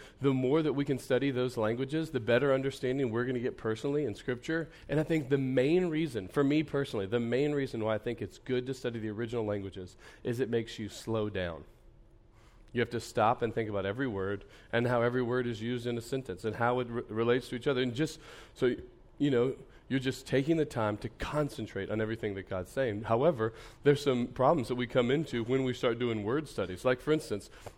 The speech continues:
there's this one, oh, and a lot of the stuff that, um, uh, some, especially the, this, uh, the stuff on word studies, um, D A Carson has a helpful and very discouraging book called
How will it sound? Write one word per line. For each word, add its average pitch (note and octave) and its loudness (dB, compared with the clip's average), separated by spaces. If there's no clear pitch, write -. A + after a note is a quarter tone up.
there's B2 0
this B2 -2
one, B2+ 4
oh, D3+ 8
and D3 6
a D3 6
lot F3 4
of A#3 -2
the D#3+ -6
stuff D#3 0
that, B2 2
um, A2+ 2
uh, B2 4
some, E3 2
especially D#3 2
the, A2 0
this, A#2+ -6
uh, G2+ -4
the A2+ -4
stuff C3 -2
on G2+ 0
word A2+ -2
studies, C#3 -2
um, G#2+ 4
D D3+ 4
A C3 4
Carson B2+ -2
has A2+ -2
a A2 0
helpful B2 0
and G#2 -4
very A#2 0
discouraging A2 -4
book F#2+ -6
called F#2+ 0